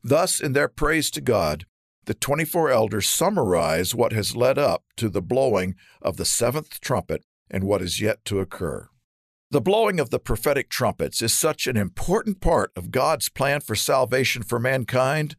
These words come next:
that one of God's annual holy days pictures these events. The Feast of Trumpets pictures the return of Christ,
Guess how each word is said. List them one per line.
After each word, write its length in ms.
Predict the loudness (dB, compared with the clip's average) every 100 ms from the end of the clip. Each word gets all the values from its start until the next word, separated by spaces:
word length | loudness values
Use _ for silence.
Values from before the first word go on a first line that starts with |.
| -18 -20 -20 _ _
that 200 | 2 2
one 240 | 4 2 2
of 160 | 2
God's 400 | 4 4 4 2
annual 420 | 0 2 4 4
holy 300 | 4 2 2
days 340 | 2 2 2 -2
pictures 600 | -2 -2 -2 -4 -2 -4
these 240 | -4 -4
events. 600 | -6 -4 -4 -4 -6 -6 -8 _ _ _ _ _ -4
The 80 | -4
Feast 320 | 0 -2 -2
of 100 | -2
Trumpets 520 | 0 0 0 -2 -4
pictures 540 | 0 0 0 -4 -2
the 120 | -2 -2
return 400 | -2 -2 0 0
of 140 | -2
Christ, 540 | 0 2 2 0 -6